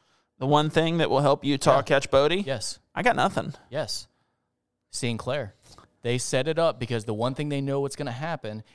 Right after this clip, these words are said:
Speaker 2: is that he's gonna come back and talk to Claire. So they, so they rig up her apartment with the microphones and all the
Speaker 1: Yeah.
Speaker 2: F B I's there. Like, yes, that's the fifty
Speaker 1: They
Speaker 2: year storm.
Speaker 1: try. No, but the thing about it is, the fifty-year storm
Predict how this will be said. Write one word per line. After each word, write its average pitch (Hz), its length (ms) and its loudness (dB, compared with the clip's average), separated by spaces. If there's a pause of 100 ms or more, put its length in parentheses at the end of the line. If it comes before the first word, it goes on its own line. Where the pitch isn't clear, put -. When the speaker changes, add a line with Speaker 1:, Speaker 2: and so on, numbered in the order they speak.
Speaker 2:
is 113 140 -8
that 107 160 -4
he's 117 260 -12
gonna 123 140 -8
come 123 240 -6
back 98 300 -8
and 113 100 -12
talk 95 240 -12
to 101 80 -16
Claire. 127 320 -6
So 107 120 -8
they, 104 240 -8
so 113 200 -10
they 104 100 -6
rig 107 240 -8
up 113 140 -8
her 131 120 -8
apartment 104 540 -10 (340)
with 107 180 -10
the 113 80 -6
microphones 110 640 -6
and 98 100 -8
all 98 140 -6
the 107 100 -8
Speaker 1:
Yeah. 147 180 4
Speaker 2:
F 131 40 -2
B 110 60 -4
I's 107 180 -6
there. 117 220 -2
Like, 98 180 -6
yes, 123 240 -2
that's 101 200 -10
the 117 80 -10
fifty 117 260 -2
Speaker 1:
They 170 40 4
Speaker 2:
year 165 80 -4
storm. 285 240 4
Speaker 1:
try. 170 160 0
No, 196 160 2
but 180 180 0
the 165 60 -6
thing 214 180 0
about 180 200 4
it 170 60 0
is, 220 240 4
the 147 60 -2
fifty-year 165 440 2
storm 151 580 0